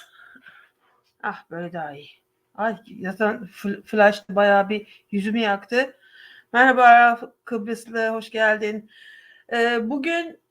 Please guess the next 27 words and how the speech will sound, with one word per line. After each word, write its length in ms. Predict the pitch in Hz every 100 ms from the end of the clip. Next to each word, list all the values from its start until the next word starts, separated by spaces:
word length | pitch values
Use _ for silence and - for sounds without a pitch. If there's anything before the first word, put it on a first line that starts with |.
| _ _ _ _ _ 233
bir 220 | 285 311
haber 560 | - 320 294 330 339
okudum. 320 | 277 247 240 240
Daha 220 | 277 302
doğrusu 220 | 330 302
birkaç 340 | 311 339 359
gündür 220 | 359 349 330
takip 360 | 311 320 311
ediyordum 300 | 349 359 311
ben 180 | 240 226
bu 120 | 233
haberi 300 | 247 - 339 466
ama 100 | 320
nihayet 560 | 247 311 302 285 311 277
bugün 220 | 285 320
tutuklandığını 680 | 294 311 311 311 302 330
öğrendim. 500 | 330 269 220 202 302 440 _ _ _ _ _ _ -
Voleybolcu 920 | 262 302 370 359 370 359 339 381 370 -
Hande 680 | - 311 320 330 370 370 -
Baladan'ı 720 | 226 277 302 392 381 294 285
uzun 320 | 294 269 359
zamandır 540 | 381 370 330 311 294 381
tehdit 460 | - 302 294 359
eden 480 | 320 220 202 226 269 _ - _ _ _ - _ _ _ _ 202
bir 300 | 247 311 320
tane, 540 | 330 320 320 320 - 226
e, 380 | 226 220 220